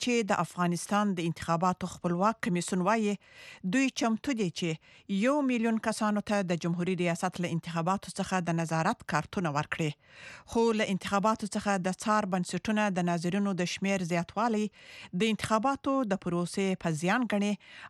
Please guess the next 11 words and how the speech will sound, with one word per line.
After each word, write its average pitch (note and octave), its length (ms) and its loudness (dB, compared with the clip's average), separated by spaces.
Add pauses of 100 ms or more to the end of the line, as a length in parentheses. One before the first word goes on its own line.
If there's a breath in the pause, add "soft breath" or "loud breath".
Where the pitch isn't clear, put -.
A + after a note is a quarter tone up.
او G#3+ 160 4
وایي، C#4 240 2 (160)
دا G3 160 2
شمیر G3 380 0
ناظرین E3+ 440 0 (120)
او E3 40 2 (140)
مشاهدین E3+ 580 -2 (400 loud breath)
به G3+ 160 4
په - 120 -4
انتخاباتو B3 520 0
کې B3+ 240 -2